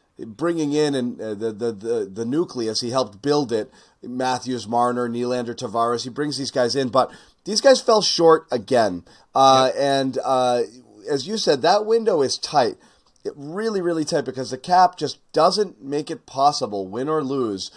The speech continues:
Speaker 1: for you to be able to maintain a really good core and be able to backfill your roster with quality N H L depth for more than two or three years. And then you gotta pay the piper, or you gotta make really tough decisions.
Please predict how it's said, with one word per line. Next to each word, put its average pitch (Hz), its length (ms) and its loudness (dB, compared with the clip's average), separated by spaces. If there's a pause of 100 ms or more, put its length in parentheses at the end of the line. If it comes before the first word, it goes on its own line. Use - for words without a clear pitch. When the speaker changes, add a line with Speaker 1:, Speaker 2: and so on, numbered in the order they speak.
(140)
Speaker 1:
for - 180 -6
you 131 380 0
to 131 160 -10
be 120 160 -2
able 131 160 -2
to 131 80 -2
maintain 135 600 -4
a 104 80 -6
really 123 500 -8
good 131 220 -4
core 120 460 0 (280)
and 131 160 -2
be 127 140 -2
able 131 160 0
to 123 80 0
backfill 147 500 2
your 135 140 -2
roster 151 360 0
with 117 160 -8
quality 135 480 0
N 127 120 -2
H 127 160 -4
L 123 140 -2
depth 143 440 0 (320)
for 135 560 0
more 135 340 0
than 143 300 -6
two 139 320 -4
or 139 80 -2
three 139 240 -6
years. 135 540 -2
And 107 120 -4
then 131 300 -2 (300)
you 113 100 -10
gotta 143 220 6
pay 156 180 0
the 139 140 -2
piper, 156 340 2
or 156 80 2
you 123 140 -2
gotta 135 180 2
make 143 180 0
really 139 240 0
tough 143 220 -2
decisions. 160 560 -4